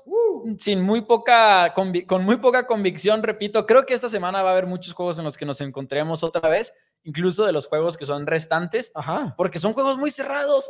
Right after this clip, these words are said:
Speaker 2: una vez más en la N F L. Es
Speaker 1: Sí,
Speaker 2: difícil
Speaker 1: malones,
Speaker 2: saber.
Speaker 1: malones los juegos. ¿En qué momento abandonaste a los Saints? Así, los
Speaker 2: Eh, la verdad
Speaker 1: ya no quieres saber nada de ellos.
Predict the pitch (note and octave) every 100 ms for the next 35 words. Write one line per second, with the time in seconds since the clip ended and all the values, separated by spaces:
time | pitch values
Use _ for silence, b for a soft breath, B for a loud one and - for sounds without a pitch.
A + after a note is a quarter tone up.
0 | - B3+ C4 B3+ B3+ G#3+ G#3 A#3+ B3 B3
1 | A3+ A3 G#3+ G#3 G3+ G3 F#3 A#3+ G#3+ G#3+
2 | G#3 G#3 A#3 A#3+ - D#3+ E3+ F3+ G3 G#3
3 | F#3 D#3 E3 F3+ A3+ A3+ _ - F#3 -
4 | E4 C#4+ C#4 C#4+ D#4+ F3+ D#3 C3 C#3 -
5 | G#3 D3+ A2+ - C3+ C3+ A#2+ _ _ A2+
6 | - B2 C3+ A#2+ A#2 _ _ F#3 F#3 F3+
7 | F3 E3 F#3+ F#3 F3 F3+ G#3+ A3+ A3+ -
8 | C3 D#3 D#3+ D#3+ - E3+ E3 D#3+ C3+ C3+
9 | C3+ D3 C#3+ A#2+ B2+ C3+ B2 _